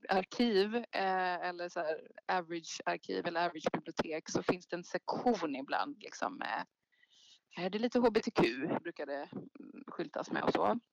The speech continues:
Det är ju att hamna lite i skymundan. Och det tänker jag att det är någonting visst med att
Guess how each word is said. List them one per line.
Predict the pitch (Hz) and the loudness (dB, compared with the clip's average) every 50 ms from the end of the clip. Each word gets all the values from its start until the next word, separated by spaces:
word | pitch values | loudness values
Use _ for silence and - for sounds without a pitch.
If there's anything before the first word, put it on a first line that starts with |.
| _ _ _ _ _ | _ _ _ _ _
Det | _ - 214 | _ 2 4
är | 208 | 6
ju | 214 220 226 | 6 8 6
att | 226 - | 6 4
hamna | - 233 214 202 190 185 | 4 2 2 2 2 0
lite | 185 190 - 185 | 0 -2 -2 0
i | 180 | 0
skymundan. | - 185 180 185 185 190 185 180 175 175 175 196 233 262 294 311 311 - _ _ _ _ _ - - - - - - - - - - _ _ _ _ _ _ | 2 2 2 2 0 0 0 0 0 2 2 4 4 2 2 0 -2 -6 _ _ _ _ _ -20 -20 -20 -20 -20 -20 -20 -20 -20 -20 _ _ _ _ _ _
Och | - - 185 | -4 -4 -4
det | 175 170 170 202 202 202 208 214 214 208 208 208 | -2 0 2 2 4 4 6 6 6 6 4 4
tänker | - - 208 202 190 - - - 185 | 2 0 -4 -4 -4 -6 -2 0 2
jag | 185 180 | 2 2
att | 214 185 _ | 2 0 _
det | - 190 185 190 190 | -4 -4 -2 -2 -2
är | |
någonting | 196 196 196 196 190 - 202 185 185 | -2 -2 -2 -4 -4 -6 -6 -6 -4
visst | 190 214 - 208 185 - - | -4 -2 0 0 0 0 -2
med | 190 185 180 175 | -2 0 0 -2
att | 185 - _ _ - - - - - - - - | -2 -4 _ _ -12 -10 -8 -6 -4 -2 -2 -4